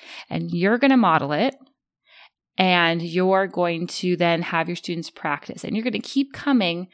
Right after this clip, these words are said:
back to that language STEM. And you're gonna walk around as they're doing Think, Pair, Share, and you're gonna observe, and you're gonna listen in, and you're gonna praise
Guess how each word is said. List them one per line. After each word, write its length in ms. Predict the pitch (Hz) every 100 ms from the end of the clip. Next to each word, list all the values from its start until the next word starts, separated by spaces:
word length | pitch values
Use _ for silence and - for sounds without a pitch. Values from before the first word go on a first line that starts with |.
| - - _ _
back 340 | - 180 196 -
to 100 | 208
that 260 | 190 -
language 460 | 160 160 156 147 -
STEM. 480 | - - 170 143 - - _ _ _ _ _ - - -
And 120 | 185
you're 80 | 202
gonna 200 | 247 214
walk 420 | 170 180 202 220
around 260 | 214 202 190
as 140 | 180
they're 80 | 180
doing 260 | 180 170
Think, 220 | 165 170 -
Pair, 160 | 170
Share, 220 | 160 165
and 80 | 160
you're 100 | 165
gonna 180 | 190 185
observe, 500 | 170 156 185 175 175
and 140 | 170
you're 100 | 165
gonna 240 | 175 185 175
listen 320 | 180 - 175
in, 260 | 165 160 156 - - -
and 140 | 175
you're 100 | 190
gonna 140 | 196 165
praise 560 | - 202 196 190 180